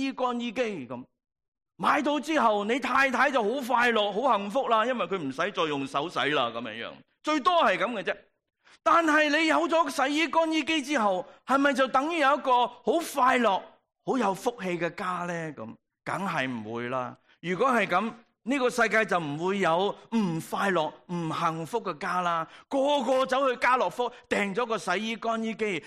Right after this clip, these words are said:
訂咗嗰啲爐頭，買咗啲餸，然後擺晒喺屋企，我哋大家都好快樂、幸福噉就得啦。唔係噉樣樣嘅。到底點樣樣嘅家庭先至係有樂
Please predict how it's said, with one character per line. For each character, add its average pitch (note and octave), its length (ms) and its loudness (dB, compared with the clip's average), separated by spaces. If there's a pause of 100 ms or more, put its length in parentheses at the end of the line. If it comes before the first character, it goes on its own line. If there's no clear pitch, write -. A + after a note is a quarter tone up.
(100)
訂 A3 280 0
咗 B3+ 200 0
嗰 - 40 -2
啲 C4 120 -2
爐 D3 240 -2
頭， B2+ 280 -6 (100)
買 D#3+ 220 -2
咗 A3+ 160 -2
啲 B3+ 120 -4
餸， F#3 320 -4
然 C3 80 -2
後 C#3 60 0
擺 A3+ 220 0
晒 A3 100 -6 (100)
喺 A#3 60 2
屋 A#3 80 -4
企， G3 280 0 (120)
我 A#3 160 -2
哋 G3+ 140 0
大 F#3+ 240 0
家 A3+ 180 2
都 A3+ 100 -2
好 F3 140 -2
快 F3 340 2
樂、 D3 200 0
幸 C#3+ 240 -2
福 F#3+ 100 -4
噉 F3 160 -8
就 D3+ 80 -4
得 D#3+ 160 -4
啦。 C#3+ 160 -6 (200)
唔 A3+ 420 2
係 E3 340 -2
噉 C3 200 -4
樣 D#3 340 -8
樣 A2 180 -14
嘅。 - 100 -18 (1300)
到 C#4 240 0
底 A#3+ 280 0
點 A#3+ 320 -4
樣 C4+ 200 2
樣 B3+ 260 0
嘅 G#3 80 -2
家 B3+ 300 -2
庭 A#2 340 -8 (240)
先 C4+ 400 -6
至 G3+ 160 -6
係 C#3+ 300 -4
有 C3+ 400 -4 (160)
樂 C3 560 -6